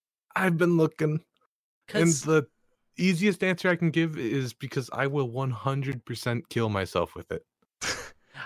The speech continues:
Speaker 2: I, you
Speaker 1: Someone
Speaker 2: know
Speaker 1: will come to check on me and be like, "Why didn't you pay your, your rent?" Or, "Why, why haven't you paid your student loan bill?" "Oh, he inhaled too much resin. There he is."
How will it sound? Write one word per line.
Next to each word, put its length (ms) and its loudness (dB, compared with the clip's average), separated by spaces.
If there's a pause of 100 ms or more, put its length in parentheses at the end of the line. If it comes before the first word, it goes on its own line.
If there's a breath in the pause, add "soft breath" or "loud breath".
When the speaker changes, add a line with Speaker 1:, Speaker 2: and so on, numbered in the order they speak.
Speaker 2:
I, 120 0
you 80 -4
Speaker 1:
Someone 180 0
Speaker 2:
know 200 2
Speaker 1:
will 80 0
come 220 0
to 80 2
check 300 0
on 180 0
me 160 -2
and 100 -2
be 100 0
like, 320 0
"Why 180 2
didn't 240 -4
you 100 -2
pay 460 2
your, 340 -4
your 140 -2
rent?" 440 0
Or, 260 0
"Why, 420 -2
why 300 -2
haven't 260 -4
you 60 -20
paid 160 -4
your 100 -4
student 320 0
loan 220 0
bill?" 280 0 (460 soft breath)
"Oh, 380 2 (460)
he 200 2
inhaled 400 0
too 140 -4
much 260 -4
resin. 540 0
There 240 0
he 160 2
is." 380 -4